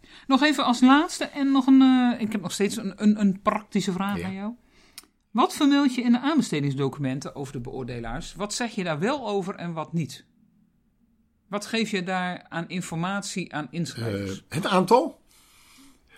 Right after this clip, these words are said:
Speaker 2: Ik
Speaker 1: Ja.
Speaker 2: denk ook dat, eh, na wat ervaringen, ik ook duidelijk moet maken dat de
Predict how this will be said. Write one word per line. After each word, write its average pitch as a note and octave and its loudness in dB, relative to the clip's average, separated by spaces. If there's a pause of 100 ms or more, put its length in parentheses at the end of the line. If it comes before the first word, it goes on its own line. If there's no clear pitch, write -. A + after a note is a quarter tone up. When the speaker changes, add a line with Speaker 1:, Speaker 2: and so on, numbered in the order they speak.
(420)
Speaker 2:
Ik A#2 0
Speaker 1:
Ja. C#3+ 4
Speaker 2:
denk - 2
ook B2+ 0
dat, - -4
eh, A2 -2
na A#2+ -2
wat C#3 -4
ervaringen, A#2 -2
ik A2+ -8
ook D3+ -2
duidelijk C#3 0
moet G#2+ -4
maken G2+ -4
dat G2 -6
de F#2+ -4